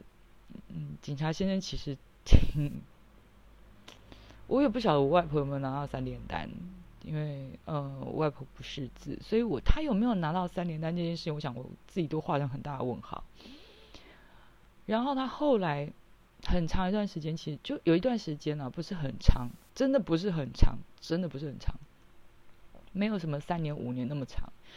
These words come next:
她就有一段时间，其实我外婆非常心情不好，就觉得说，为什么东西，为什么要偷我这个东西？你什么东西不好偷？你去隔壁偷也好之类的，就是，或是说，就是会，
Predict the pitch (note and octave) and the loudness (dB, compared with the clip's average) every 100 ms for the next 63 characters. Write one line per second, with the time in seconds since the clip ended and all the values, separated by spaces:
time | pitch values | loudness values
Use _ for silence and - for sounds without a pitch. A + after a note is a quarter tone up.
0 | - - - - - - - - - D4+ | -20 -20 -20 -20 -20 -20 -20 -20 -8 -2
1 | D#4+ G3 A3 G#3+ E3 F3+ F#3 D#3+ D3+ C#3+ | 0 2 2 -2 -2 -4 -4 -4 -2 -2
2 | F3 - C#3 D#3+ D3 C3+ D3 C3 B2 C3+ | -2 -4 -6 -4 -6 -6 -8 -8 -8 -8
3 | B2+ C3 C#3 C3+ B2+ - A2 - - - | -8 -8 -8 -10 -10 -10 -10 -12 -18 -16
4 | D#3 C#3+ C3 A#2+ B2+ B2+ - - - A#3 | -12 -10 -10 -8 -8 -10 -16 -16 -6 -4
5 | A#3+ - C3+ B2+ D3+ E3 - D#3 D#3 B2+ | -4 -4 -2 0 0 0 0 -2 -2 -2
6 | D3+ C#3 - C3 C#3 D3+ E3+ - D3+ E3 | -2 -4 -4 -8 -6 -6 -6 -4 -4 -2
7 | A#3+ C4 - C#4+ A3+ D#3+ - - F#3+ G#3+ | -2 -2 -2 0 2 0 8 8 8 2
8 | G3 D#3+ C#4 - F#3 A3 - - G3+ G3 | 0 -2 -4 -2 2 4 2 0 2 2
9 | F3 C3 - F3 E3 D3+ E3 F#3 F3+ - | 2 -4 -6 -2 -4 -4 -4 -4 -4 -8
10 | - - C#4+ B3+ A#3 G3 D#3 - - F4+ | -12 -12 -10 -10 -10 -12 -14 -20 -10 -2
11 | F4 E4 D4 D4 D4 C#4 C#4+ C4 C4+ B3 | 0 0 2 4 2 0 -4 -2 -2 0
12 | A#3+ A3+ | -2 -2